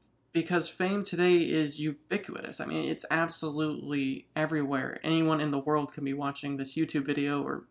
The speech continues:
Instagram video, whatever this is, or listening to this as a podcast, and that's sort of what started to happen.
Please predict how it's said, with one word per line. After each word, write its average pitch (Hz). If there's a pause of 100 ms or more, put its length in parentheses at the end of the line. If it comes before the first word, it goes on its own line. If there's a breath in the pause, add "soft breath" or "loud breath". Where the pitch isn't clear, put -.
Instagram 143
video, 147
whatever 147
this 147
is, 123
or 131
listening 147
to -
this 143 (760 loud breath)
as 147
a 156
podcast, 160 (100)
and 156 (460)
that's 165
sort 175
of 185
what 151
started 165
to 156
happen. 151